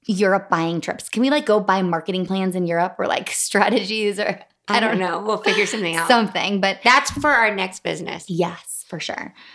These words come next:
Speaker 1: They also were really, like, one of the first retailers at the time to sell items for fixed prices. So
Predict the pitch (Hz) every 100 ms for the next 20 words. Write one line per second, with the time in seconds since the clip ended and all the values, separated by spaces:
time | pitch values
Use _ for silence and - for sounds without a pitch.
0 | - 190 254 254 240 381 - - 180 180
1 | 185 214 269 208 247 381 415 226 202 214
2 | 196 185 196 254 - 175 180 175 220 240
3 | 277 294 - 190 190 180 175 175 233 311
4 | - _ _ 247 - 240 233 196 202 226
5 | 226 - 202 165 - 196 202 - - -
6 | 190 190 165 - - - 202 190 180 -